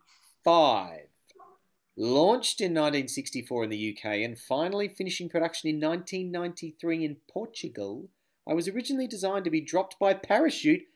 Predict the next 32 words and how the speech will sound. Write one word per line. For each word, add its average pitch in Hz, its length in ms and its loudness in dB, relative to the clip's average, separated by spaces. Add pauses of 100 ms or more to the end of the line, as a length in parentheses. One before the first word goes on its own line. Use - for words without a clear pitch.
(100)
with 180 100 0
the 196 60 4
British 214 340 0
Army 226 360 2
in 175 120 2
mind. 120 440 0 (640)
But 139 160 2
with 139 160 -2
low 135 260 2
power 143 360 0
and 123 100 -4
not 131 180 -4
much - 260 -8
ground 135 300 -2
clearance, 117 320 -8
I 123 80 -6
wasn't 127 400 -8
used 131 300 -10
for 131 80 -14
military 139 500 -8
work. 107 380 -6 (440)
I 110 100 -6
was 107 220 -6
produced 120 480 -10
in 110 80 -8
Australia 131 800 -4
as 185 160 -2
well 175 320 2
from 123 240 -10
sixty-six - 640 -10
to - 160 -6
eighty-one, 147 540 -2